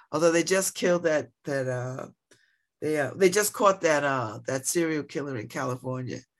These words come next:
who was, uh, terrorizing people. I don't, I don't get these serial killers. I don't get them at all. That's a, that's a lot of time on your hands. You know, that's a lot of time.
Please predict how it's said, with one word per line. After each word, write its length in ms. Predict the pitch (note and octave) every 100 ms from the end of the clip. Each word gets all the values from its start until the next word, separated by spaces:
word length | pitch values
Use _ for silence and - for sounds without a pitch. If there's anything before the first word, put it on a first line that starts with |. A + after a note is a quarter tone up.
| _ _ _ -
who 240 | C#3 D#2+
was, 240 | A#2+ C3
uh, 360 | G#2+ G#2 C2 - - _ _ - - _ _ _ -
terrorizing 720 | D3 C3 C3 B2 A#2 A#2 -
people. 480 | C3 A#2 - - -
I 100 | E3
don't, 180 | E3+ A#2+ -
I 100 | E3+
don't 180 | E3+ -
get 180 | C#3+
these 180 | - B2
serial 380 | - C3+ A#2+ G#2+
killers. 480 | A#2 - - - - _ _ _ _
I 80 | D#3+
don't 180 | E3+ D3
get 160 | C3 B2
them 140 | B2+
at 120 | B2
all. 320 | B2+ C3 D#2
That's 220 | - - -
a, 120 | - - - -
that's 180 | A3+ -
a 40 |
lot 160 | D3 -
of 80 | A#2+
time 380 | E3 C#3 C#3 B2
on 160 | B2+
your 120 | A2
hands. 640 | C3 B2+ B2+ F2 - - - - - _ _ _ _ -
You 140 | C#3
know, 320 | B2 - - _
that's 200 | F#3+ -
a 60 | D#3+
lot 200 | - B2
of 80 | A#2
time. 400 | C#3+ C3 A#2